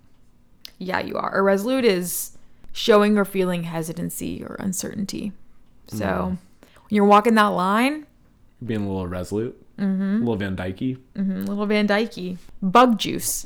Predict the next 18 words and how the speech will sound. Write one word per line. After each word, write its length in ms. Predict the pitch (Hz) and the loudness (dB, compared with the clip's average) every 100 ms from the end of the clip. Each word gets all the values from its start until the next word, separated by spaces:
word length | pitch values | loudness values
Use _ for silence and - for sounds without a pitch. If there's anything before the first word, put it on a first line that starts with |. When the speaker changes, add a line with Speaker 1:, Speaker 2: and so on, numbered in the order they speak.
| - | -4
Speaker 2:
Oh, 120 | 120 | 0
I 60 | 101 | 0
love 180 | 95 87 | -2 -4
that. 160 | - | -6
Did 60 | 104 | -4
you 60 | 120 | -2
ever 100 | 208 | 0
watch 180 | 233 - | 0 0
that 120 | 117 | -4
show 540 | - 90 92 98 - - - - | -4 -4 0 -2 -2 -10 -14 -4
on 480 | 110 104 95 87 90 - - | 0 0 0 -4 -6 -10 -6
Speaker 1:
Beetlejuice? 680 | 190 175 185 208 226 - - - - - - | -2 -2 0 -2 -2 -6 -14 -20 -20 -20 -2
Speaker 2:
No. 540 | 131 113 101 90 87 - - - - - - | 2 2 2 0 -4 -8 -18 -20 -20 -20 -2
Well, 280 | 123 - - | -2 -2 -2
yes, 300 | 117 85 101 | -2 -2 -4
I 20 | |
love 220 | 98 90 | -4 -4
Be-, 160 | 90 | -6